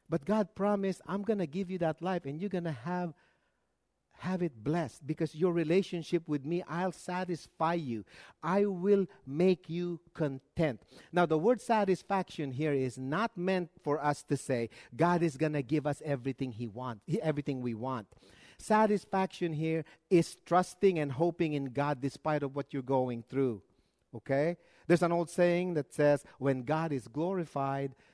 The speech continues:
the people are satisfied." And that's true.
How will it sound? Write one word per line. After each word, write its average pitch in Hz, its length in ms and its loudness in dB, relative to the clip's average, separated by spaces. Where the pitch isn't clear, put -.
the 131 100 -4
people 151 480 -6
are 127 80 -2
satisfied." 123 800 -6
And 160 160 0
that's 185 300 -4
true. 160 420 -6